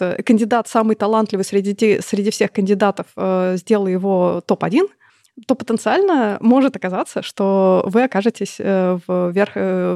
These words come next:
в топе выдачи. Именно поэтому здесь, э, вопрос про то, как, э, ваши боты индексируют контент, он ещё си-, очень сильно завязан, э, с тем, насколько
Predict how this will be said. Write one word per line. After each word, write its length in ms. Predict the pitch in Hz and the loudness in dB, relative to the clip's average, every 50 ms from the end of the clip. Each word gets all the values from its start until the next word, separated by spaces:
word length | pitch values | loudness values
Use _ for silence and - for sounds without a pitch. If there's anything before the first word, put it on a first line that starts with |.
| 175 175 | -4 -4
в 180 | 185 180 180 180 | -2 -2 -2 -2
топе 240 | - 202 - 208 185 | -2 -2 -2 0 0
выдачи. 360 | 196 185 180 - - - - - _ _ - - - - - - _ _ | 0 0 0 -4 -10 -14 -16 -20 _ _ -20 -20 -20 -20 -20 -20 _ _
Именно 220 | - 208 220 220 | -2 0 2 2
поэтому 840 | 220 - 185 220 349 - - 370 294 285 262 254 240 220 208 196 180 - | 2 0 0 0 0 0 2 2 4 4 4 4 4 4 4 2 2 0
здесь, 560 | 214 185 185 - 233 269 269 - - - - | -2 -4 -2 -2 -2 0 -2 -2 -6 -4 -2
э, 300 | 196 202 196 190 190 180 - | 0 2 2 0 0 -2 -2
вопрос 420 | 190 208 202 - 247 240 220 - | -2 -4 -2 2 2 0 0 -2
про 480 | - - 196 185 185 180 180 180 180 - | -6 -8 -6 -6 -4 -4 -4 -4 -6 -2
то, 160 | - - 233 208 | 2 2 2 2
как, 300 | - 175 180 - - - | 2 -2 -10 -10 -12 -12
э, 140 | 185 175 175 | -8 -6 -6
ваши 200 | 175 175 - - 185 | -4 -6 -6 -4 -2
боты 220 | 214 233 233 - | -2 -2 0 -2
индексируют 480 | 180 180 196 - - - 208 190 180 - | -2 -4 -4 -4 -4 -2 -2 -2 -2 -4
контент, 460 | - 175 175 - 320 392 403 - - _ _ - - - - _ - | -6 -6 -2 0 0 0 0 -2 -6 _ _ -20 -20 -20 -20 _ 0
он 160 | 208 254 269 | 2 4 4
ещё 240 | 233 - - 233 202 | 4 2 -2 -4 -6
си-, 220 | 180 - - - - | -6 -4 -4 0 0
очень 240 | 247 269 - 302 | 0 2 0 -2
сильно 240 | - - 240 220 196 | -2 0 -2 -2 -2
завязан, 480 | 180 165 170 226 294 262 220 170 185 - - _ - - _ _ | -2 -2 0 0 0 0 0 -2 -4 -6 -10 _ -20 -20 _ _
э, 160 | - 190 - - | -6 -6 -6 -6
с 120 | - - | -10 -4
тем, 280 | - - 233 262 262 - - | 0 2 2 4 2 2 0
насколько 960 | 202 185 - - 233 247 - - 214 208 202 196 190 190 185 185 185 - | -4 -6 -2 0 0 0 0 -2 -2 0 0 0 0 2 0 0 0 -2